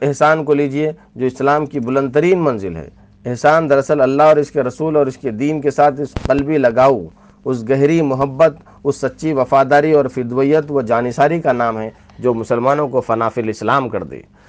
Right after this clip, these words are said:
تقوی کا اساسی تصور خدا کا خوف ہے جو انسان کو اس کی ناراضی سے بچنے پر آمادہ کرے، اور احسان کا اساسی تصور خدا کی محبت ہے جو آدمی کو اس کی خوشنودی حاصل کرنے کے لیے ابھارے۔ ان دونوں چیزوں کے فرق کو ایک مثال سے یوں سمجھیے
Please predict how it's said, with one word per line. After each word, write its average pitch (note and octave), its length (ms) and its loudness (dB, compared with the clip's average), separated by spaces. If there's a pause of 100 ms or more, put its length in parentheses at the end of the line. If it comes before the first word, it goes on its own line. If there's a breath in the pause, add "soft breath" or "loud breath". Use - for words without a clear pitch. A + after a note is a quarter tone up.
(260 soft breath)
تقوی C#3+ 300 2 (120)
کا C#3 80 2
اساسی C3+ 380 -2
تصور C3+ 440 -4
خدا A2+ 320 -2
کا G#2+ 180 -4
خوف A#2+ 340 0
ہے C2 120 -12 (440 soft breath)
جو C3+ 180 2
انسان C#3 480 -2
کو C3+ 100 -6
اس B2+ 120 -6
کی B2 120 -6
ناراضی A#2 500 -2
سے C3 120 -6
بچنے A2 360 -4
پر G#2+ 160 -2
آمادہ A#2+ 440 2
کرے، D#2 180 -8 (420 soft breath)
اور B2 240 4
احسان E3 460 2
کا E3 120 4
اساسی C3+ 340 0
تصور A2 500 -4 (160)
خدا G#2+ 220 0
کی G#2 160 -8
محبت G#2+ 540 -4
ہے D2+ 140 -14 (360 soft breath)
جو A2 260 -2
آدمی A2 400 0
کو C3 180 -6
اس A2+ 140 -8
کی G2 180 -14
خوشنودی C3 540 -4
حاصل G#2+ 240 -6
کرنے F2+ 260 -8
کے E2+ 120 -12
لیے E2 120 -8
ابھارے۔ F#2+ 500 0 (680 soft breath)
ان C3+ 200 0
دونوں F#3+ 240 6
چیزوں E3+ 280 0
کے D3+ 120 0
فرق D3 240 0
کو D3 80 -4
ایک B2+ 160 -4
مثال B2 360 0
سے C3+ 100 -4
یوں B2 280 -2
سمجھیے G#2 360 -6